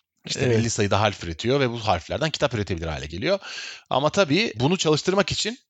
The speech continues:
Speaker 1: e, Gutenberg'in yine paraya ihtiyacı oluyor. Yani bunu yapması yetmiyor tabii. Bundan para kazanması lazım. Aachen'da da işler iyi gitmediği için Mainz'a gidiyor.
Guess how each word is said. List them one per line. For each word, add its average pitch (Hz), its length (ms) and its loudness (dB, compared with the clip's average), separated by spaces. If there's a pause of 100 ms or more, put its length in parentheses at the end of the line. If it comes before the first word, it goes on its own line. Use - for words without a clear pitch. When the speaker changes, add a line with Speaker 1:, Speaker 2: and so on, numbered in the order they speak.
(100)
Speaker 1:
e, 120 220 0
Gutenberg'in 147 600 2
yine 220 120 2
paraya 196 280 4
ihtiyacı 98 460 2
oluyor. 71 220 -12 (180)
Yani 95 240 -2
bunu 113 160 0
yapması 107 420 0
yetmiyor 107 340 -2
tabii. 147 140 -6
Bundan 147 180 0
para 147 180 2
kazanması 90 440 -2
lazım. 101 340 -6 (400)
Aachen'da 156 480 4
da 156 80 4
işler 156 260 2
iyi 156 140 0
gitmediği 127 400 -2
için 208 180 -2
Mainz'a 185 380 4
gidiyor. 117 380 0